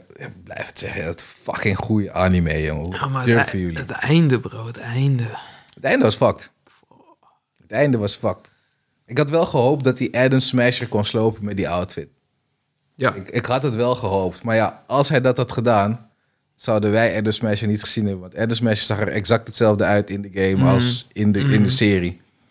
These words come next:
Speaker 1: Dus dat betekent dat hij het niet gered zou hebben daar al. En ik weet niet of dit tegelijkertijd is of net na ons of net ervoor.
Speaker 2: Ik dacht net ervoor. Of,
Speaker 1: Ja.
Speaker 2: of tijdens, maar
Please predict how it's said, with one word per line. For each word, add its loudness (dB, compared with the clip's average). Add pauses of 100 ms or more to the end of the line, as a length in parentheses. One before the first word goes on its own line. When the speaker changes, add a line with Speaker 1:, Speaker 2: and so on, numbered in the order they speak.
(200)
Speaker 1:
Dus -20
dat -2
betekent 2
dat 2
hij -2
het -8
niet -8
gered 2
zou 4
hebben 2
daar 2
al. -2
En -4 (200)
ik -18
weet 2
niet 2
of 0
dit 0 (160)
tegelijkertijd 0
is -2
of -4
net 0
na -2
ons 2
of -4
net -4
ervoor. 0 (600)
Speaker 2:
Ik -14
dacht 0
net 0
ervoor. -2 (500)
Of, 0
Speaker 1:
Ja. -6
Speaker 2:
of -10 (140)
tijdens, 0
maar -4